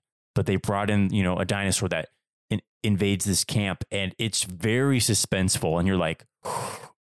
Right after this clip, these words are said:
"Oh man, what is gonna happen?" And it, like, it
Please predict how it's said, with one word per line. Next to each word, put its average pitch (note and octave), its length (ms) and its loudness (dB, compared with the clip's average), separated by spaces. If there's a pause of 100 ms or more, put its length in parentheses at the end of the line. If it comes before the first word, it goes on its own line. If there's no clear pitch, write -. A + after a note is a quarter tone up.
"Oh G#2+ 320 2
man, F2 300 2
what G#2 180 2
is G2+ 120 0
gonna F#2 180 0
happen?" F2 420 -2 (320)
And A#2 140 0
it, G#2+ 80 -4
like, G2+ 320 -4 (160)
it G#2+ 160 -4